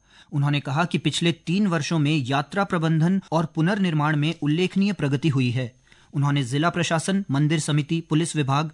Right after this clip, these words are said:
एनडीआरएफ और एसडीआरएफ सहित अन्य सहयोगी एजेंसियों की सराहना करते हुए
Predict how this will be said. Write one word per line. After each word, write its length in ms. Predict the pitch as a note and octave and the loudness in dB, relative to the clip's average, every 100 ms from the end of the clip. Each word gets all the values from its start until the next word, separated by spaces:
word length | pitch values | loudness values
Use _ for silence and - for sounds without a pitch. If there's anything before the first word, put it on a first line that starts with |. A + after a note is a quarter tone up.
| - | -6
एनडीआरएफ 580 | D3+ G3 A3+ G3 F3+ G3 - | 0 0 2 0 -2 -2 -2
और 200 | E3 - | -2 -2
एसडीआरएफ 540 | F3 F3 G#3+ G3 F#3+ | -2 0 0 0 0
सहित 320 | - D3+ E3+ - D#3 | 0 0 0 -2 0
अन्य 240 | G3 G#3+ | 0 2
सहयोगी 480 | - D3 D3 D#3+ F#3+ | 0 0 2 0 0
एजेंसियों 460 | D3+ C#3+ C#3 - D#3 | 0 2 0 2 0
की 120 | D#3 | 0
सराहना 440 | C#3+ C3 C#3+ F3+ | -2 -2 2 0
करते 300 | F#3 C#3+ - | 0 -4 0
हुए 300 | C3 B2+ C#3+ | 0 2 0